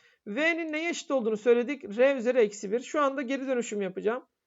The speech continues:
R üzeri eksi birin teta'ya eşit olduğunu gösterelim. Çünkü R'yi bulmak için yola çıktık. Evet. O halde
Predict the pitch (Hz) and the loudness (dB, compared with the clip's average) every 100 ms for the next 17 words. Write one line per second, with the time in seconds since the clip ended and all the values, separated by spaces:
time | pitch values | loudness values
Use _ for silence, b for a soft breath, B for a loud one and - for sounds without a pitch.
0 | _ - 220 294 320 240 277 247 240 - | _ -8 0 0 2 0 4 4 4 -4
1 | 240 254 277 277 269 233 254 - _ _ | -2 -4 -2 -2 0 0 0 -4 _ _
2 | _ _ - 240 285 247 233 202 233 240 | _ _ -4 -4 0 6 6 6 0 4
3 | 226 220 202 185 240 302 _ _ _ _ | 2 2 -2 0 -2 -4 _ _ _ _
4 | _ _ _ _ _ _ - 254 277 233 | _ _ _ _ _ _ -10 -4 4 10
5 | 233 285 247 226 226 - - 185 175 180 | 10 10 2 0 0 -4 -4 -2 -2 -6
6 | - - 262 - _ _ _ _ _ _ | -10 -4 -4 -6 _ _ _ _ _ _
7 | _ _ _ _ 254 254 - - _ _ | _ _ _ _ 0 0 0 -8 _ _
8 | _ _ _ _ _ _ _ 254 277 311 | _ _ _ _ _ _ _ 2 4 4
9 | 269 185 170 | 4 4 -2